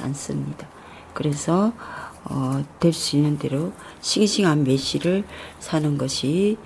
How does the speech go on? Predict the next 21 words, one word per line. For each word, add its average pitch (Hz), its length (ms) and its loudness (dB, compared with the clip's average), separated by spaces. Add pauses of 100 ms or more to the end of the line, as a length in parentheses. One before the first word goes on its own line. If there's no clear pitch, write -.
(200)
중요합니다. 135 1120 2
매실 - 380 0
엑기스는. - 540 -4 (1040)
자, 143 80 -8 (1600)
이런 196 260 6
경우는 151 760 6
이게 135 240 2
지금 139 320 2
이렇게 147 360 2
칼을 185 340 4
넣으면 143 360 4 (520)
삭삭하는 - 680 2
소리가 156 400 0
안 127 120 6
나거든요. 139 560 2 (560)
이거는 143 520 2 (400)
금방 160 360 6
따서 147 300 0
싱싱한 196 560 4
매실이 139 440 4
아니에요. 139 680 0